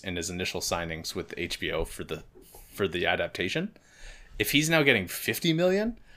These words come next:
for now these new projects, why would you go through all that trouble of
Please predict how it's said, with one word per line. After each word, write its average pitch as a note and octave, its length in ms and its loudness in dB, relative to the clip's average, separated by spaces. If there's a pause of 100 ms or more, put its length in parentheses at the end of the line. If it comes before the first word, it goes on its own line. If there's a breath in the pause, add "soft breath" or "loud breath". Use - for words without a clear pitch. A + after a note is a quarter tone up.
(100)
for G2+ 480 4
now G2+ 180 4
these G2 180 0
new G2 160 0
projects, D#3+ 540 2 (420)
why D3+ 220 2
would B2 320 2
you B2 100 0
go F#2+ 260 2
through F#2 240 -8 (120)
all A#2 300 10
that G#2+ 240 4
trouble F2+ 420 2
of - 460 -8